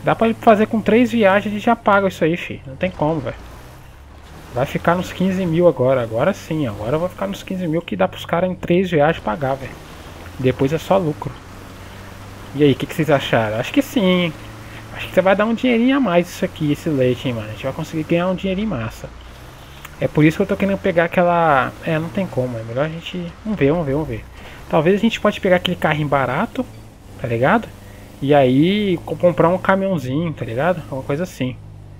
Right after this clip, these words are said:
Não pegar um carro tão caro, velho. Podemos fazer isso. Aí com o caminhãozão, a gente vai fazendo um trampo de leite e vai até arrecadar o dinheiro todo.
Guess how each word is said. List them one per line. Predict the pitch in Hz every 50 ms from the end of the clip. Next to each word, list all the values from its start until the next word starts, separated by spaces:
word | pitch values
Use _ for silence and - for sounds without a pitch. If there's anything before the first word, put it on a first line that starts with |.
| - - - -
Não | 135 127
pegar | - 147 143 139 143
um | 156
carro | - - 156 151 160 151
tão | - 156 170
caro, | - - - 135 123 127 127 123 113
velho. | 117 107 - - - - - - - - - - - - - - - - - - - -
Podemos | 117 110 117 127 -
fazer | - 151 143 156 180 170
isso. | 151 135 127 - - 131
Aí | 123 131 147 151
com | - 175 170
o |
caminhãozão, | 170 - 175 160 160 160 151 143 143 139 131 120 143 180 208 208 151 - - - - - - - - - - -
a | - 120 117
gente | 127 - -
vai | 143 147
fazendo | - - 165 151 139 147 151 151 147
um | 143 - - - - - -
trampo | 139 135 139 - -
de | 135 139 143
leite | 135 123 123 139 175 208 - -
e | 214
vai | 170 170 175
até | 175 - 180
arrecadar | 175 185 196 - 208 208 202 208
o | 202
dinheiro | 185 190 202 208 233
todo. | 226 - 170 151 170 185 151 123